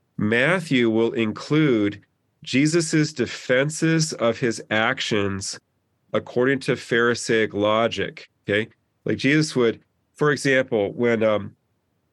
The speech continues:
uh, when Jesus, uh, heals the man with the withered hand, in Matthew's account, our Lord defends himself against the Pharisees by saying, "If any of you had an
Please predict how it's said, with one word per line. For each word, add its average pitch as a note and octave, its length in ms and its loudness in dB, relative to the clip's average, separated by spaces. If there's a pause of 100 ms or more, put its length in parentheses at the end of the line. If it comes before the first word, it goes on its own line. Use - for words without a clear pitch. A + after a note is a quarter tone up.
(240)
uh, G2+ 380 2
when A#2 420 0
Jesus, C3 640 0
uh, A2 400 0
heals C3+ 680 0
the A#2 120 -2
man A#2 200 2
with B2+ 140 -2
the A#2 80 0
withered A2 320 0
hand, G2+ 600 -2 (1000)
in A#2+ 260 2
Matthew's D#3 540 0
account, G#2 500 -2 (560)
our A#2 140 4
Lord C3 340 2
defends C#3 520 0
himself D3 440 0
against A#2 300 -2
the A2 80 -2
Pharisees B2+ 640 0
by G#2 140 0
saying, G#2+ 540 -2 (540)
"If A#2 240 0
any C#3 300 2
of D#3 100 0
you B2 180 0
had A#2+ 240 0
an G#2+ 100 -2